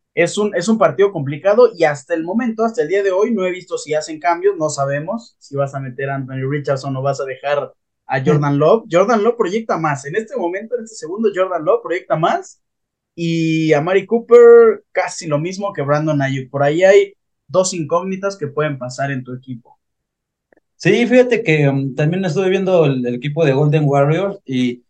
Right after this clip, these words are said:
Speaker 2: y obviamente al que le tengo miedo es obviamente a mi queridísimo Christian McCaffrey,
Speaker 1: Sí,
Speaker 2: porque
Speaker 1: por
Speaker 2: al final
Speaker 1: supuesto,
Speaker 2: también
Speaker 1: ¿no?
Speaker 2: es
Speaker 1: Y
Speaker 2: un, es
Speaker 1: tú
Speaker 2: un
Speaker 1: lo
Speaker 2: jugador
Speaker 1: sabes.
Speaker 2: que te puede hacer cuarenta puntos sin ningún problema en,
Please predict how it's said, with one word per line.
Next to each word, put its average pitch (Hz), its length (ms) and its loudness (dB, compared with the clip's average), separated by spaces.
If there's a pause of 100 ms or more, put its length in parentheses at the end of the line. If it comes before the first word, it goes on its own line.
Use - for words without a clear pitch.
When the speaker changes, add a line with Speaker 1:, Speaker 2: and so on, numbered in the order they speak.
(280)
Speaker 2:
y 143 80 0
obviamente 175 400 4
al 143 140 2
que 143 100 -2
le 127 120 -2
tengo 156 280 4
miedo 143 460 4
es 139 180 -4
obviamente 131 600 -2
a 127 60 -2
mi 127 100 -4
queridísimo 123 600 -2
Christian 127 340 -2
McCaffrey, 110 520 0
Speaker 1:
Sí, - 120 -20
Speaker 2:
porque 147 220 -4
Speaker 1:
por 139 100 2
Speaker 2:
al 123 60 0
final 135 100 -2
Speaker 1:
supuesto, 151 320 2
Speaker 2:
también 147 220 6
Speaker 1:
¿no? 240 40 8
Speaker 2:
es 165 120 4
Speaker 1:
Y - 20 2
Speaker 2:
un, - 220 -4 (720)
es - 80 -16
Speaker 1:
tú 185 60 2
Speaker 2:
un 202 80 2
Speaker 1:
lo 175 40 6
Speaker 2:
jugador 170 220 6
Speaker 1:
sabes. - 140 4
Speaker 2:
que 185 80 0
te 170 120 -2
puede 185 180 2
hacer 170 280 0
cuarenta 156 720 2 (260)
puntos 180 500 -4
sin 151 220 4
ningún 160 300 2
problema 147 440 2
en, 127 340 -4